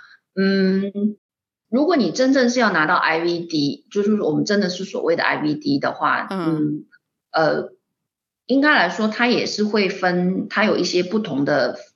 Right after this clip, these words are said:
Speaker 1: 等级分类啦。
Speaker 2: 嗯，嗯。
Speaker 1: 那以I V D来说的话，呃，我想说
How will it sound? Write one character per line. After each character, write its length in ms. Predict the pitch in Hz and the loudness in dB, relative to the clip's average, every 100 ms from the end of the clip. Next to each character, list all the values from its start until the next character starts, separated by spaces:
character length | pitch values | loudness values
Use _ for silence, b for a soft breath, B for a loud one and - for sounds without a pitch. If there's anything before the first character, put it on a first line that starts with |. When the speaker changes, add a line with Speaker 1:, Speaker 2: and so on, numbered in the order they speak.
| - | -4
Speaker 1:
等 240 | 139 - | -4 -4
级 260 | - 127 135 | -6 -4 -4
分 320 | - 165 165 | -2 -2 0
类 180 | 165 - | -2 -2
啦。 240 | 101 - 220 | -4 -4 -2
Speaker 2:
嗯， 300 | 202 185 160 | 0 -2 -2
嗯。 120 | - | 2
Speaker 1:
那 280 | 143 220 - | 2 2 -4
以 400 | - 151 - - 208 | -6 -2 -2 -2 0
I 100 | 233 | 2
V 160 | 269 | 2
D 160 | 254 254 | 2 2
来 220 | 165 151 | 2 0
说 320 | - 180 175 | 0 0 2
的 140 | 170 - | 0 -2
话， 480 | - 175 143 - B B B B | 0 0 0 -2 B B B B
呃， 320 | 165 156 143 135 - _ | 0 2 0 -2 -8 _
我 200 | - 180 | -2 0
想 240 | 208 175 151 | 0 -2 -4
说 380 | - 196 - | -2 -2 -4